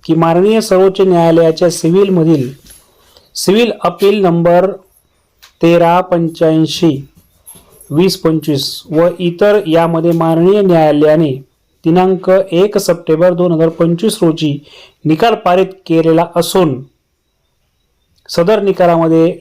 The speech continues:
टीईटी पास असल्याशिवाय सेवेत राहता येणार नाही, तसेच पदोन्नतीसाठी देखील टीईटी आवश्यक असल्याचे आदेश दिलेले आहेत.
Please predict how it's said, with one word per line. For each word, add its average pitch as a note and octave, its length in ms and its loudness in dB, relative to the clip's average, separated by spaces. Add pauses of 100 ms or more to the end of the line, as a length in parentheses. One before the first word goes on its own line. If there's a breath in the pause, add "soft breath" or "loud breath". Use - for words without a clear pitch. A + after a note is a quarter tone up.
(160)
टीईटी G3 460 0
पास F#3 500 -2
असल्याशिवाय E3+ 760 0
सेवेत E3 520 0
राहता D#3 420 -2
येणार D#3 380 0
नाही, C#3+ 600 -2 (460 soft breath)
तसेच F#3+ 420 -2 (400 soft breath)
पदोन्नतीसाठी G3 840 0
देखील F3+ 420 0 (120)
टीईटी F3+ 500 0
आवश्यक D#3+ 520 0
असल्याचे D#3 500 0
आदेश D#3+ 720 -2
दिलेले D3+ 480 2
आहेत. D3 380 0